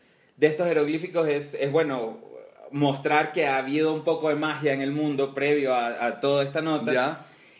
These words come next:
Speaker 1: Y que esa es la misma magia que construye la pared una vez que los manes de, de, derrotan
Speaker 2: Ah,
Speaker 1: a
Speaker 2: ya.
Speaker 1: los White Walkers. Y también por eso la importancia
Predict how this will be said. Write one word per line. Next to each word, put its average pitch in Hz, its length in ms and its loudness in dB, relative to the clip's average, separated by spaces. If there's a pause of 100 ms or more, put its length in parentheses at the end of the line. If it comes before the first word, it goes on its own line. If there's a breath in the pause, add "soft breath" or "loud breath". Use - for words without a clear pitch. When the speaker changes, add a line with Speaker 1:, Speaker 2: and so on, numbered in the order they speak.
(120 loud breath)
Speaker 1:
Y 190 140 0
que 185 160 6
esa 185 160 -2
es 202 60 0
la 180 80 2
misma 180 220 -2
magia 165 300 0
que 156 140 -4
construye 147 440 2
la 147 160 2
pared 143 280 4
una 143 160 -2
vez 147 140 -2
que 170 120 -2
los 135 140 -2
manes 143 340 -2
de, 135 320 0
de, 123 300 2
derrotan 127 420 2
Speaker 2:
Ah, 123 40 0
Speaker 1:
a - 40 2
Speaker 2:
ya. 131 60 2
Speaker 1:
los 131 80 -2
White 139 220 2
Walkers. 147 420 0
Y 156 80 -2
también 160 280 2
por 196 120 0
eso 196 140 0
la 208 80 -2
importancia 165 760 -2